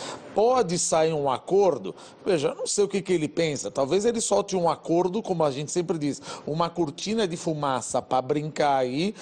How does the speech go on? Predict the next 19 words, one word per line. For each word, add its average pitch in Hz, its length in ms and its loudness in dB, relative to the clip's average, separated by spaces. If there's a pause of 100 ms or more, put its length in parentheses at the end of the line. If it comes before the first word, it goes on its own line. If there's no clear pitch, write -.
(220)
pra 175 160 4
dizer 160 300 0
que 175 80 -16
fez 170 200 0
um 185 120 -2
grande 151 340 2
acordo. 160 440 0 (300)
Mas 143 320 0
eu 175 80 2
tenho 160 560 -2 (1040)
praticamente 165 840 0
certeza 165 640 2
que 196 100 -4
um 165 140 2
acordo 147 500 2
duradouro 139 880 2 (240)
e 139 180 0
que 135 440 -2
vai 123 280 2